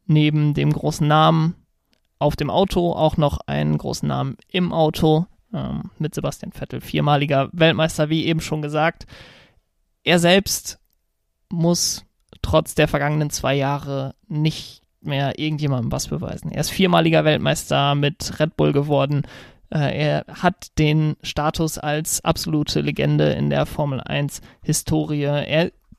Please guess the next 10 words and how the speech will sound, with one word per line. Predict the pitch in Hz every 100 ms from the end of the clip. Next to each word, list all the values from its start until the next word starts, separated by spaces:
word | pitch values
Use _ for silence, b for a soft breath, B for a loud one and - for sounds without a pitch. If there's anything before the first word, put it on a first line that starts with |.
| _ _
hat | - 202 -
nicht | 180 185 - - - - _ - -
vielleicht | 170 160 -
das | 156
erreicht, | 135 147 135 143 -
was | 143
man | 151 147
zweitausenddreizehn | - 147 151 147 156 143 156 - 160 151
noch, | 143 - -
äh, | - 143 117